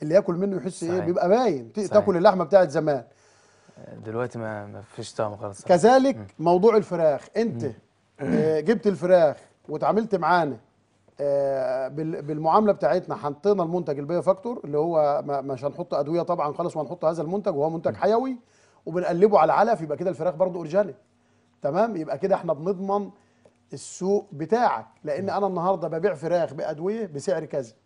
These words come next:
Speaker 1: في السوق، وفراخي انا من غير ادويه هتنباع بنفس السعر. انت حضرتك لما تكون رايح تشتري،
Speaker 2: مم.
Speaker 1: سيبك من اول مره، انا اول مره انت خدت مني كده بالثقه،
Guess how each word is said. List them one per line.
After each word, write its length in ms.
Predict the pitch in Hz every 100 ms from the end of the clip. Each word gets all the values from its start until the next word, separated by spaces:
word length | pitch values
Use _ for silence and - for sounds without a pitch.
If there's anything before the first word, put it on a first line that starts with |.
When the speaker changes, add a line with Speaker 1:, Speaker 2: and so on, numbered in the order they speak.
| _
Speaker 1:
في 60 | 165
السوق، 420 | - - 147 120 _ _ _ 151
وفراخي 460 | 147 180 190 185
انا 140 | 196 196
من 140 | 175
غير 220 | 170 196
ادويه 340 | 165 170 208 190
هتنباع 340 | 165 165 190
بنفس 280 | 165 180 -
السعر. 400 | - 151 113 - _ _ _
انت 180 | 196 214
حضرتك 400 | 170 185 196 185
لما 180 | 151 160
تكون 160 | 165 196
رايح 140 | 208
تشتري، 460 | - 160 - 147 117 _ -
Speaker 2:
مم. 80 | 117 - _
Speaker 1:
سيبك 280 | - 240 202
من 120 | 214
اول 240 | 226 220 190
مره، 340 | 175 - -
انا 100 | 185
اول 220 | 220 226
مره 220 | 208 226 220
انت 120 | 196
خدت 280 | 220 220 208
مني 280 | 220 220
كده 200 | 202 220
بالثقه، 540 | 202 196 - 233 233